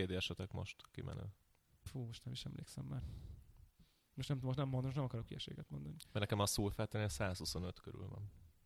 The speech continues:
Speaker 1: A húsz negyvenes víz.
Speaker 2: Aha. Szerintem százötven, talán százhatvan.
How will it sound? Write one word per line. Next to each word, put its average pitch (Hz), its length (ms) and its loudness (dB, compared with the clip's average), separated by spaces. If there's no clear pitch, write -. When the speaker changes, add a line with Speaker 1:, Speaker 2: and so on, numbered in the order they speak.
Speaker 1:
A 101 60 -6
húsz 95 200 -2
negyvenes 98 460 -4
víz. - 260 -14
Speaker 2:
Aha. 131 260 8
Szerintem 131 340 2
százötven, 131 600 4
talán 123 220 0
százhatvan. 131 580 -4